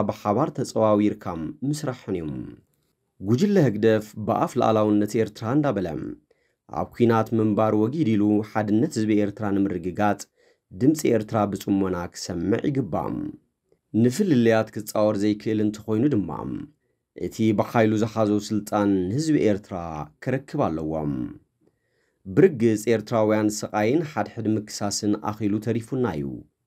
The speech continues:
ኣብ ዝሓለፈ ሰላሳን ሓደን ዓመታት ጥራይ ብዘይካ ድሕሪ ሰብና ምትራፍን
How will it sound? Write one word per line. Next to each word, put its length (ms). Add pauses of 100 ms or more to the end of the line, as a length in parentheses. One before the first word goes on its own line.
(640)
ኣብ 180
ዝሓለፈ 440
ሰላሳን 480
ሓደን 320
ዓመታት 500
ጥራይ 300
ብዘይካ 460
ድሕሪ 260
ሰብና 380
ምትራፍን 540